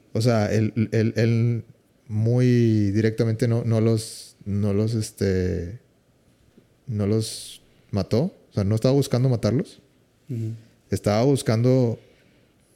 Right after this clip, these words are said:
Speaker 1: lo más que podía hacer era como que separarlos y
Speaker 2: Ujú.
Speaker 1: dar, decirles de que, por, <laughs> o sea, vatos, no están listos. Están viendo a Kizaru. Se está pon-, poniendo al tú por tú con Rayleigh.
Speaker 2: Ujú.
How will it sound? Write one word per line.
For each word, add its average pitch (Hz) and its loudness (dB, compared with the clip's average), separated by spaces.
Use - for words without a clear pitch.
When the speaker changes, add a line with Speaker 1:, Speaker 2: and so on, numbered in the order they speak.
Speaker 1:
lo 113 4
más 113 0
que 156 -2
podía 151 4
hacer 151 2
era 151 2
como 147 0
que 120 2
separarlos 110 0
y 120 0
Speaker 2:
Ujú. 107 4
Speaker 1:
dar, 107 4
decirles 113 2
de 110 2
que, 101 0
por, 104 0
<laughs> 127 0
o 110 0
sea, 92 -2
vatos, 98 -2
no 95 2
están 110 0
listos. 107 -2
Están 101 0
viendo 101 2
a - -4
Kizaru. 120 2
Se - -4
está 95 -4
pon-, 110 0
poniendo 104 0
al 104 -2
tú 104 -2
por 110 -2
tú 104 -2
con 104 -4
Rayleigh. 117 2
Speaker 2:
Ujú. 110 -2